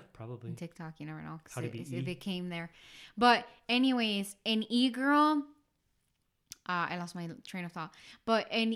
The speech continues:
Speaker 2: e-girl is, it is sorta like an emo girl. And, but they're, it's kinda like conjoined an emo girl ver-, combined with an animated girl.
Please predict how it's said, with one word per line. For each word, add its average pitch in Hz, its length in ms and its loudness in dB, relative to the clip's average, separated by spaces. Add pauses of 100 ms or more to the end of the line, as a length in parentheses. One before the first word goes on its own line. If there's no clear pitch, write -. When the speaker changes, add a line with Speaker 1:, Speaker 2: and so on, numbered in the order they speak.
Speaker 2:
e-girl 247 880 2 (300)
is, 220 720 2 (220)
it 233 180 2
is 269 240 4 (100)
sorta 240 320 2
like 202 300 0
an 190 180 -4
emo 190 640 2 (120)
girl. 170 500 -8 (580)
And, 196 340 -4
but 214 240 0
they're, 214 420 4 (200)
it's 226 220 -4
kinda 302 200 4
like 302 140 0
conjoined 220 560 0
an 202 100 -4
emo 240 340 4
girl 247 340 4
ver-, 214 260 0 (280)
combined 208 520 2
with 196 220 0 (160)
an 202 120 -2
animated 185 540 -2
girl. 160 340 -4